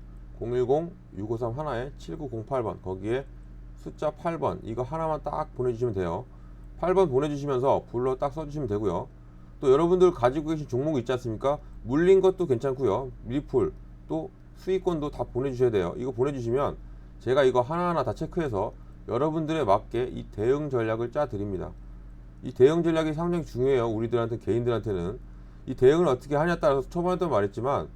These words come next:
우리의 수익이 달라집니다. 많게 나느냐, 적게 나느냐, 손실을 보느냐, 어떻게 나고 싶으세요? 많이 나야죠. 우리 이십사 년입니다, 여러분. 대박 나야 됩니다. 또 문자 보내기 힘드신 분들은요, 아래 링크 있어요.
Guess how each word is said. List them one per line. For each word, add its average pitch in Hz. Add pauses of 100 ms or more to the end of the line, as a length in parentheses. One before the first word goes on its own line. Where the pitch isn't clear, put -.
(360)
우리의 131
수익이 180
달라집니다. 101 (760)
많게 104
나느냐, 120 (280)
적게 127
나느냐, 117 (420)
손실을 151
보느냐, 98 (260)
어떻게 160
나고 147
싶으세요? 98
많이 104
나야죠. 131
우리 92 (500)
이십사 139
년입니다, 175
여러분. 104 (280)
대박 120
나야 101
됩니다. 110 (720)
또 127
문자 151
보내기 170
힘드신 202
분들은요, 139
아래 110
링크 131
있어요. 101